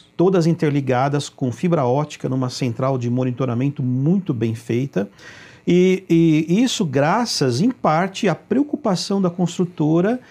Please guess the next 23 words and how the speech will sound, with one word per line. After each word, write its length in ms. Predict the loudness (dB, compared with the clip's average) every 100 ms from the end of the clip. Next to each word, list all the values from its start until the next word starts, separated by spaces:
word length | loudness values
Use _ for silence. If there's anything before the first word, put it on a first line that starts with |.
| -20 -4
em, 280 | 2 2 2
em 460 | 2 2 2 -2 -4
criar 380 | 0 2 2 0
a 80 | 0
infraestrutura. 800 | 0 -2 -4 -8 -2 0 2 0 -6 -20 -20 -20 -4
Então, 420 | -2 0 2 2 2
é 80 | 0
um 120 | 2
desafio. 800 | 2 2 -2 -2 -2 0 -2 -6 -8
E 100 | -8
pra 220 | -2 0
vencer 380 | 2 0 0 -2
esse 160 | -2 -2
desafio, 680 | -4 -4 -4 0 2 2 0
é 60 |
preciso 640 | -2 -4 -2 -2 0 0
conscientizar 800 | -2 -2 -4 -2 -4 -2 -2 -2
os 160 | -2 -2
moradores 560 | -2 -2 0 0 -2 -2
que 80 |
é 20 | -4
necessário 420 | -2 -2 -2 0
investimento, 640 | 0 -2 -2 -2 -2 -6